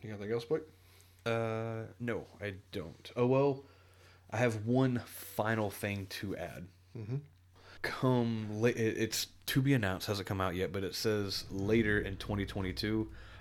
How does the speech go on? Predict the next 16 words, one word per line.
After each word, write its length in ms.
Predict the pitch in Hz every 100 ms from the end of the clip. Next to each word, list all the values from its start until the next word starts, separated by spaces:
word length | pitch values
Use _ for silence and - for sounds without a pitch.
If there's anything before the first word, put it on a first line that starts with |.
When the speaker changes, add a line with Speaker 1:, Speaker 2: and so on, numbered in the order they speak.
| -
Speaker 2:
I'm 60 | 107
not 120 | -
sure 160 | 107
how 180 | - 98
much 220 | 101 92 104
later, 220 | 101 101
considering 400 | 95 - 98 92
that 120 | 90
we're 120 | 87
in 220 | - 95
November. 440 | 87 82 85 87 92
We 120 | 87
have 120 | 85
November 440 | 80 80 90 90 82
and 80 |
December, 480 | 78 - 92 98 95